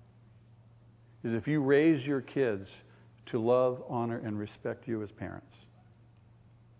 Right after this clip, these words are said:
If your kids respect you, if they honor you, as Isaac did his own father and mother, chances are those kids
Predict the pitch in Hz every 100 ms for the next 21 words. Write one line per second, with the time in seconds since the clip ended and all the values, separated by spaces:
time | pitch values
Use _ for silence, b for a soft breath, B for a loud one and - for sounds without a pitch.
0 | - - - - - - - - - 107
1 | 175 190 190 156 127 113 - 143 - -
2 | 110 - - - - B B B B 117
3 | 117 143 160 139 131 113 104 98 95 -
4 | - - - - - - - - - -
5 | - - 117 110 131 135 147 156 123 127
6 | 143 123 113 123 127 123 131 117 117 113
7 | 110 104 101 101 - - - - - -
8 | - - - - - - - 131 151 180
9 | 147 127 104 104 113 127 - 120 107 104